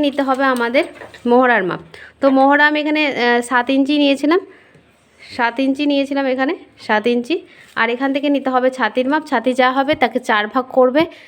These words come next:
আর তা না হলে ছাতি যা হবে তার সঙ্গে আগে দুই ইঞ্চি প্লাস করে নেবে, প্লাস করার পরে চার ভাগ করবে, বা ছাতি যা হবে তাকে চার ভাগ করে নিয়ে তার সাথে হাফ ইঞ্চি প্লাস করবে, লুজ দিতে হবে। তো আমার এখানে ধরো ছাতি হচ্ছে, আহ,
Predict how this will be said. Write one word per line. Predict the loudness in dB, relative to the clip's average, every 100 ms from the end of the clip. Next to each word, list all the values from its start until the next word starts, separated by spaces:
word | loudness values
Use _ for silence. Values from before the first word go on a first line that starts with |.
| -20 -10 -2 0
আর | 2 0 -4 -2
তা | 0 2
না | 2
হলে | 2 -2 0
ছাতি | -2 -2 0
যা | 0 0
হবে | -2 0
তার | 0 0
সঙ্গে | 0 0
আগে | 0 0
দুই | 0 -2
ইঞ্চি | -2 -4
প্লাস | -2 -2 -2
করে | 0 4 4
নেবে, | 2 0 -6 -20 -6
প্লাস | -2 -2 0
করার | 0 2
পরে | 0 0
চার | 0 0
ভাগ | -2 0
করবে, | 0 0 -4 -6 -16 -6 0
বা | 0 0
ছাতি | 0 0 0
যা | 0 0
হবে | -2 0
তাকে | -2 0
চার | 0 0 0
ভাগ | -2 0
করে | 2 4
নিয়ে | 4 2 -2 -16 -6
তার | -2 -2
সাথে | -2 -2 0
হাফ | 0 0
ইঞ্চি | -4 -4 -8 -4
প্লাস | -4 -4 -2
করবে, | 0 2 4
লুজ | 4 4
দিতে | -2 -2
হবে। | -4 -6 -10 -20 -20 -12 0
তো | 4 4
আমার | 4 2 0
এখানে | 0 0 2 2
ধরো | 2 0
ছাতি | -2 0 0
হচ্ছে, | 2 2 0
আহ, | -4 -8 0 2 2